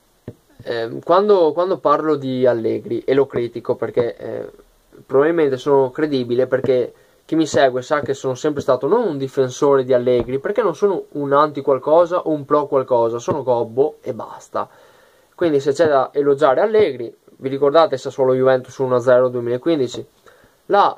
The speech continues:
chiesi addirittura le dimissioni di Allegri. Poi fece venticinque vittorie in ventisei partite, cosa che nessuno si sarebbe mai aspettato, dal Juventino migliore all'anti-Juventino peggiore, quindi, eh, è un,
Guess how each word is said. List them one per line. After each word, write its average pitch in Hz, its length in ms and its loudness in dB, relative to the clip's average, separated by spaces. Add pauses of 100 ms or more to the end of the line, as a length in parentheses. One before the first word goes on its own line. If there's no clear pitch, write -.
chiesi 160 280 -2
addirittura 139 640 0 (600)
le 139 200 0
dimissioni 147 560 -2
di 135 100 2
Allegri. 110 440 -2 (460)
Poi 208 180 2
fece 143 460 0 (380)
venticinque 139 800 -2
vittorie 135 540 2
in 131 140 -2
ventisei 135 380 -2
partite, 135 400 -2
cosa 120 280 0
che 113 100 -6
nessuno 117 440 -2 (280)
si 131 120 -8
sarebbe 123 360 2
mai 120 180 -2
aspettato, 113 720 -2
dal 117 600 0 (340)
Juventino 127 500 0
migliore 123 540 2
all'anti-Juventino 123 840 -2
peggiore, 127 500 0
quindi, 113 320 -4 (480)
eh, 120 420 -10 (260)
è 80 140 -12
un, 113 280 -6